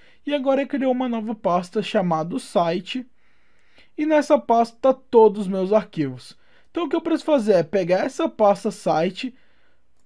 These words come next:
os arquivos que estão dentro dessa pasta e jogar ele pra pasta de Public H T M L. Então, o que eu vou fazer? Simplesmente selecionar todos os arquivos. Então, após selecionar todos os arquivos,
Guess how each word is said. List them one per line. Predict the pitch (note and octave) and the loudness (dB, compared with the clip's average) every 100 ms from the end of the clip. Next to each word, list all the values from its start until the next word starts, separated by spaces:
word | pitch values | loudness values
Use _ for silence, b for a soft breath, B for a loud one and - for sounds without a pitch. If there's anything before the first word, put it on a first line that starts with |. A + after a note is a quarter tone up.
| _ - | _ -2
os | D#4 D#4+ | 0 4
arquivos | F4 D#4 C#4 A#3 A3 | 2 2 -2 -4 -6
que | - | -8
estão | G#3+ C#4+ C#4+ | -4 -2 2
dentro | A#3 A3+ G#3+ | 2 0 0
dessa | G3+ - D4 | 0 2 0
pasta | - A#3 A#3 - C4+ - | 0 2 2 0 -8 -6
e | C#4 C4 | 0 4
jogar | C4+ B3+ A3+ G#3+ | 6 4 4 2
ele | A3 | 0
pra | F#3 A#3 | -2 -2
pasta | A3 G3+ F#3+ F3+ G#3+ | 0 0 0 0 -2
de | F#3 | -4
Public | - F#3 E3 D#3 | -4 -4 -4 -2
H | F3 F3 | -2 -2
T | F#3 | -2
M | G#3+ G3+ | -4 -2
L. | C3+ B2+ b b b b - E4 | -4 -6 b b b b -12 -8
Então, | |
o | D4+ | -2
que | |
eu | E4+ | -2
vou | D#4+ | 2
fazer? | C4+ F#3 | 0 0
Simplesmente | C4 C#4 B3+ A3+ F3+ | -6 -6 -4 -2 -2
selecionar | G#3+ G3+ F#3 G#3 F#3 D#3 - | 0 0 -2 -2 -2 -4 -4
todos | G#3 F#3 D#3+ D3 | -2 -2 -2 -2
os | F3 | -4
arquivos. | F#3 - E3+ E3 C#4 - - _ - - - - - | -4 -6 -6 -4 -8 -14 -20 _ -20 -20 -20 -20 -10
Então, | D4 D#4 | 2 2
após | D4 A#3 A3+ | 4 2 2
selecionar | A3 F#3+ G3 E3 | 2 0 0 -2
todos | D#3+ E3+ D#3 | -2 -4 -2
os | C4 | -2
arquivos, | B3 - B3+ B3+ C4 | -2 -2 -4 -2 -6